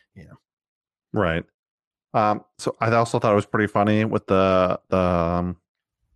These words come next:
Speaker 2: uh, Ch-, what is it, Chai Dwella? The tea, the g-,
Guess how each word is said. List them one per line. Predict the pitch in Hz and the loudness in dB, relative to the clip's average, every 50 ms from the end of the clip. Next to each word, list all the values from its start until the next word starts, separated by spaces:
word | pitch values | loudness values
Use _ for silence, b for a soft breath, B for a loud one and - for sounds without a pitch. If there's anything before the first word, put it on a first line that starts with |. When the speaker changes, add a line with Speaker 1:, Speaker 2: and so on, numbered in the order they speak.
| _ _ _ _ _ _ _ _ _ _ _ _ _ _ _ _ _ - 95 | _ _ _ _ _ _ _ _ _ _ _ _ _ _ _ _ _ -14 -12
Speaker 2:
uh, | 87 85 87 87 87 87 85 85 _ _ _ _ _ _ | -10 -8 -6 -6 -6 -6 -6 -8 _ _ _ _ _ _
Ch-, | - - - - - - - - - - - - | -8 -6 -6 -4 -4 -6 -6 -6 -6 -8 -6 -4
what | 127 110 | -2 0
is | 92 87 | 0 0
it, | 85 - | 0 -2
Chai | - - - - 95 98 101 107 | -4 -6 -4 -2 0 0 0 0
Dwella? | 110 120 123 123 127 131 139 143 147 147 - _ _ _ _ _ _ _ _ _ _ _ _ _ _ - | 2 2 2 2 2 2 2 2 0 -2 -4 _ _ _ _ _ _ _ _ _ _ _ _ _ _ -2
The | 107 95 95 90 | 0 2 2 0
tea, | - - - 120 120 - | -2 -2 -2 -2 -2 0
the | 110 107 | -2 -2
g-, | 90 | -2